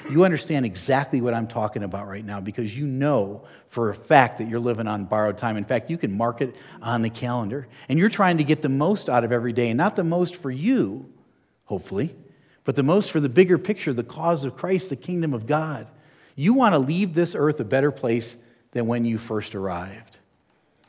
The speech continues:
So how is he gonna get them and me and us to move from this someday saint mentality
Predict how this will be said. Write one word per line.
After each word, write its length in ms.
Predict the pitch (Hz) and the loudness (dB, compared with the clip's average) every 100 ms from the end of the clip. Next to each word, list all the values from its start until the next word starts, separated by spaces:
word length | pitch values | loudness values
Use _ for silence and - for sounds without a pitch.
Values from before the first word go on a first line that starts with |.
| _ - - | _ -20 -2
So 140 | 156 | 4
how 160 | 185 262 | 6 6
is 60 | |
he 80 | 262 | 6
gonna 160 | 202 160 | 2 4
get 200 | 175 120 | 4 4
them 220 | 131 147 | 2 2
and 120 | 123 | 2
me 160 | 135 139 | 2 0
and 80 | 120 | 0
us 200 | 139 139 | -2 -2
to 80 | 123 | -2
move 180 | 127 120 | -2 -2
from 140 | 127 | -2
this 120 | 110 | -4
someday 480 | - 147 151 143 131 | -2 -2 2 4 2
saint 340 | 113 147 156 | 0 -2 -4
mentality 600 | 127 107 110 101 92 104 | -4 -6 -6 -6 -6 -10